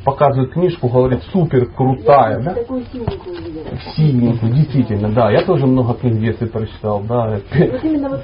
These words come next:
Speaker 2: такую.
Speaker 1: Именно такую, да? Да, да. Букварь,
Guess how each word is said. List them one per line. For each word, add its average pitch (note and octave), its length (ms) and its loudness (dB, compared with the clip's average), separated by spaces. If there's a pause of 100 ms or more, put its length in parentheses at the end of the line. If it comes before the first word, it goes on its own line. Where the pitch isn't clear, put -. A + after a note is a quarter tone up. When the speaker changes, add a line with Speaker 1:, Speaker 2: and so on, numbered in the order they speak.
(160)
Speaker 2:
такую. B3+ 320 -8
Speaker 1:
Именно C#3 300 4
такую, A2 420 -2
да? D#3+ 260 0
Да, B2+ 200 0
да. G#2+ 140 -2
Букварь, E3 520 0